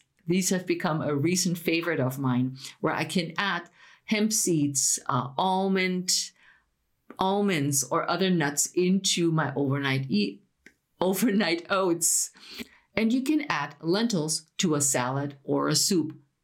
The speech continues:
quickly. So super quick ideas of how you can incorporate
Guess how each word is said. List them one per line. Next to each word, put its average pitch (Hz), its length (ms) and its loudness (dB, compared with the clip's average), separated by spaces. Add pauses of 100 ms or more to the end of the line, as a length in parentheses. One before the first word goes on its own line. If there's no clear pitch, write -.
(100)
quickly. 139 600 -4 (260)
So 147 340 -2
super 285 500 0
quick 226 340 -4
ideas 175 760 0
of 151 160 -4
how 156 260 -2
you 147 140 -2
can 156 140 -2
incorporate 147 720 -2